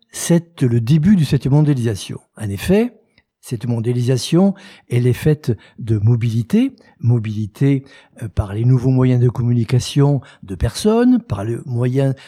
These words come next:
de communication des, euh, biens. C'est, euh, d'abord, euh, on le sait, le chemin de fer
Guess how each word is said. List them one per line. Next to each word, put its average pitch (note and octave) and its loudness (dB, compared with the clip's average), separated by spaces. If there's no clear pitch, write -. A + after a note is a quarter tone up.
de A#2+ 0
communication B2 0
des, B2+ 0
euh, A#2 0
biens. A#3 2
C'est, D3+ 0
euh, - -8
d'abord, A2 -8
euh, - -10
on G2 -8
le F#2 -6
sait, C#3+ -2
le A2+ -4
chemin G2+ -6
de C#3+ 2
fer A3 -2